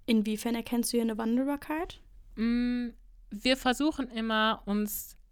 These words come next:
Speaker 2: ja möglichst den Gegebenheiten dann anzupassen und darauf einzugehen, was der Newsletter eigentlich erzielen soll.
Speaker 1: Mhm.
Speaker 2: Und uns auf die verschiedenen Partnerschaften zu fokussieren, was da einfach die Relevanz hat und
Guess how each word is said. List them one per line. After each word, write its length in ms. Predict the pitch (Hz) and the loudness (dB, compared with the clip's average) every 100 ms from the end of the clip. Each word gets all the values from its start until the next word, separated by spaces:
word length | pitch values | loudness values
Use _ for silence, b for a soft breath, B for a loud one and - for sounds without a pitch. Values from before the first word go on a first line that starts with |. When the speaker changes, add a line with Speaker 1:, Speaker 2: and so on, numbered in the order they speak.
| - | 0
Speaker 2:
ja 200 | 202 196 | 2 4
möglichst 520 | 226 269 - 233 - | 2 2 0 -2 0
den 140 | 220 | 0
Gegebenheiten 600 | 214 220 233 214 220 214 202 | 0 0 0 0 0 0 -4
dann 120 | 185 | -2
anzupassen 920 | 202 262 - - 180 180 - 208 220 | -2 -2 -4 0 2 2 0 -2 -2
und 200 | 196 202 | -2 4
darauf 300 | 202 214 214 | 4 4 4
einzugehen, 640 | 180 214 - 208 202 196 | 2 2 0 0 2 4
was 200 | 196 202 | 6 4
der 120 | - 190 | 2 0
Newsletter 400 | 196 - 190 185 | 0 -2 -2 -2
eigentlich 400 | 175 - 185 - | -2 -4 -4 -4
erzielen 640 | 175 - 185 170 165 156 | -6 -2 0 0 0 -2
soll. 340 | 147 143 143 170 B | 0 0 0 -2 B
Speaker 1:
Mhm. 300 | 240 208 277 | 2 2 2
Speaker 2:
Und 520 | 208 202 196 196 - | 4 2 2 -2 -6
uns 260 | 190 190 185 | -4 -4 -2
auf 220 | 180 190 | -2 -2
die 160 | - 190 | -2 -2
verschiedenen 720 | 190 180 - 214 190 180 185 b b | -2 0 0 -2 -2 -6 -8 b b
Partnerschaften 720 | - 339 277 262 247 - 240 - | 4 4 4 4 4 2 -4 -4
zu 100 | 226 | -6
fokussieren, 960 | - 220 233 - 220 214 208 208 202 | -4 0 0 0 0 4 4 4 2
was 260 | 185 180 - | 0 -2 2
da 200 | 190 180 | 2 4
einfach 340 | 175 180 180 | 0 -2 -4
die 140 | - 180 | -4 -2
Relevanz 680 | 180 185 220 247 240 - | 0 2 4 4 2 -2
hat 340 | 208 196 190 - | 0 2 0 -4
und 360 | 185 175 180 | -4 -4 -6